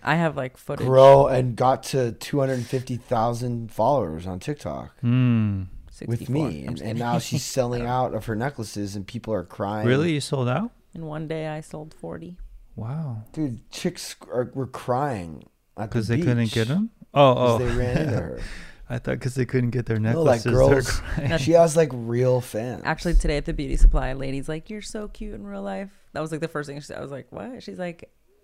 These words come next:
Speaker 1: "I know who you are.
Speaker 3: Sometimes
Speaker 1: You guys
Speaker 3: I
Speaker 1: are doing so," that's what everyone says. "You guys are doing such amazing things. You guys are doing such ama-," like,
Speaker 3: That's so wonderful. Isn't that weird? Like, who would imagine that this would have been your life, like, a year ago or whatever it was, you know?
Speaker 1: Yeah.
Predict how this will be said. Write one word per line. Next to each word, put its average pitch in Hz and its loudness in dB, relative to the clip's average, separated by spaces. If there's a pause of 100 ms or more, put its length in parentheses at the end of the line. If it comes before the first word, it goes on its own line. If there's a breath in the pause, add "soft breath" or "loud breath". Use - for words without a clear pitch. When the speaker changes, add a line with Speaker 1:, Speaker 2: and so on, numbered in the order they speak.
Speaker 1:
"I 202 -10
know 214 -12
who 208 -10
you 196 -8
are. 180 -6 (280 loud breath)
Speaker 3:
Sometimes 196 2
Speaker 1:
You 160 0
guys 202 4
Speaker 3:
I 202 0
Speaker 1:
are 196 0
doing 180 -2
so," 175 -4 (220)
that's 208 -2
what 233 0
everyone 208 2
says. 196 -2
"You 180 -4
guys 180 2
are 185 -2
doing 160 -4
such 160 -8
amazing 143 -8
things. 143 -14
You 160 -16
guys 139 -10
are 143 -12
doing 135 -12
such - -14
ama-," - -14
like, 135 -6 (240 soft breath)
Speaker 3:
That's - 4
so 175 4
wonderful. 180 -2
Isn't 127 -6
that - 0
weird? 131 2
Like, 120 0
who - -6
would 185 2
imagine 139 0
that 117 -4
this 117 -6
would 117 -6
have 107 -8
been 110 -6
your 107 -4
life, 120 -6
like, 117 -8
a 104 -8
year 110 -4
ago 110 -6
or 101 -6
whatever 104 -4
it - -8
was, 120 -12
you 110 -14
know? 131 -12
Speaker 1:
Yeah. 127 -8